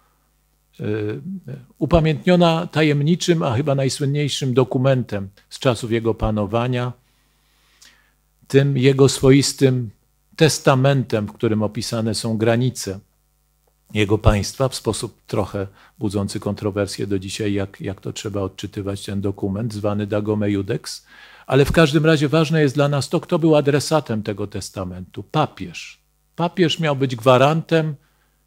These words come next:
ciągłości państwa polskiego. Nie cesarz, tylko papież. Mimo że realia, powiedzmy sobie szczerze, w tamtym czasie były takie, że papieże podlegali w stu procentach cesarzom.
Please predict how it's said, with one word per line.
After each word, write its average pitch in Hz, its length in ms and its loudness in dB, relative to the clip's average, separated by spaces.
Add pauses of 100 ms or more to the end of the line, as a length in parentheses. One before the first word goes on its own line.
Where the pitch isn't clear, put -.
ciągłości 160 640 4
państwa 147 420 0
polskiego. 107 640 -4
Nie 185 180 2
cesarz, 170 800 -4 (440)
tylko 185 300 -2
papież. - 760 -8 (1300)
Mimo 208 240 6
że 156 160 6
realia, 170 500 2
powiedzmy 139 440 0
sobie 127 280 -2
szczerze, 104 560 -2 (500)
w - 80 -20
tamtym 120 420 0
czasie 117 560 -2
były 151 260 -2
takie, 151 400 -2
że 156 140 -2
papieże 156 520 -2
podlegali 139 600 0
w - 80 -10
stu - 220 0
procentach 110 640 -2
cesarzom. 85 640 -10